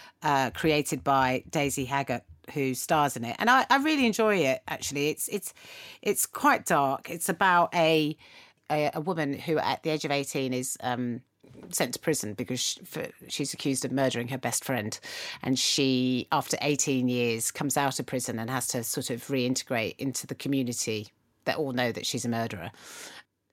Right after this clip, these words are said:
Doesn't sound funny, but, um, it's got loads of, it's loads of funny characters, and there's loads of, it is, you know, it's, it's really well written, and I don't mind that it's quite dark. It's, it does, it's, it's not a sitcom. It's definitely a comedy drama,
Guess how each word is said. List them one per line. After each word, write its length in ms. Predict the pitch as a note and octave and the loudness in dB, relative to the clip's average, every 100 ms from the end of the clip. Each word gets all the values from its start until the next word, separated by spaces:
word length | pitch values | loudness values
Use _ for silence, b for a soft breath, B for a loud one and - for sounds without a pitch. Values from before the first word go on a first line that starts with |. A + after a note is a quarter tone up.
| _ | _
Doesn't 320 | C#5 D5 G4 | 2 4 2
sound 340 | - C#4 A#3+ G#3+ | 6 8 8 6
funny, 360 | - A#3+ C4+ F#4 A#4 - _ b _ - | 6 6 8 4 4 0 _ b _ 4
but, 280 | F#3+ F3+ F#3+ | 6 6 6
um, 280 | F#3 F3+ F3+ | 4 4 0
it's 160 | A#3+ - | -2 4
got 200 | C#4 A3 | 4 6
loads 280 | A3+ G3+ G3 | 4 4 0
of, 120 | - | -4
it's 260 | - G#3+ - | -4 -4 4
loads 260 | A#3+ A3+ F#3+ | 4 6 2
of 60 | |
funny 220 | - F3+ | 0 0
characters, 400 | D#3+ E3 C3+ D3+ | 2 0 0 -2
and 140 | C3+ D3 | -2 -2
there's 160 | D3+ | 2
loads 180 | E3 D3 | 4 4
of, 80 | C#3 - - | 0 -10 0
it 160 | A#3 | 2
is, 240 | C4 C4 - | 4 4 0
you 240 | - G#3+ | -4 -2
know, 220 | C#3 A#2 - | 0 0 -2
it's, 240 | E3 - | -4 -4
it's 200 | - - | -6 -6
really 380 | F3+ G3 D#3 C#3 - | -2 0 0 -2 -4
well 220 | E3 D3+ | 2 2
written, 400 | D3 C#3+ C3 B2 - | 2 -2 0 -2 0
and 420 | C#3+ C#3 C#3 C3+ - | 2 2 0 0 2
I 100 | B3+ | 4
don't 220 | D#4 - | 4 4
mind 560 | G3 G3 G#3+ G3 C3+ A#2 | 2 4 4 4 2 -2
that 80 | A2+ | -8
it's 100 | F#2 | -10
quite 220 | - F#2+ | -4 -2
dark. 260 | - B2+ - - | 0 -2 -2 -6
It's, 200 | - - - A#3 | -4 -6 -2 -2
it 160 | A3+ | 2
does, 240 | C#4+ C#4+ - | 4 4 2
it's, 160 | G3+ - | -2 -4
it's 160 | A3 - | -2 4
not 180 | D4 A3+ | 6 6
a 40 | |
sitcom. 580 | - - - - D3 C3 | 2 2 2 2 0 0
It's 140 | C3+ | -2
definitely 440 | - F#3 - C#3 D#3 | 0 0 0 0 0
a 60 | |
comedy 360 | - D#3 C#3+ C#3 | 0 -2 -2 0
drama, 500 | D3 C3+ A#2+ A2+ | 4 4 2 -4